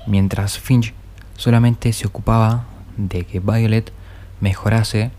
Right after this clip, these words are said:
él realmente se estaba descuidando y se venía descuidando hace mucho tiempo. Finch realmente era una persona con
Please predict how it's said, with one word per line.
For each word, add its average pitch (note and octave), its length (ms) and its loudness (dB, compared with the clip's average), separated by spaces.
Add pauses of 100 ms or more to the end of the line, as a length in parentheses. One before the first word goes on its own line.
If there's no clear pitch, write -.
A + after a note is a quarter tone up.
(640)
él A2+ 260 4
realmente A2+ 480 2
se - 100 -8
estaba G#2 260 -2
descuidando G2+ 720 -2 (560)
y A2 100 0
se G2+ 140 -2
venía G2 220 4
descuidando F#2+ 480 0
hace - 120 -10
mucho G2 320 0
tiempo. F#2 380 -6 (920)
Finch G#2 420 0 (260)
realmente G#2 640 2
era G2+ 100 4
una G2 160 4
persona F#2 360 -2
con F2+ 160 -4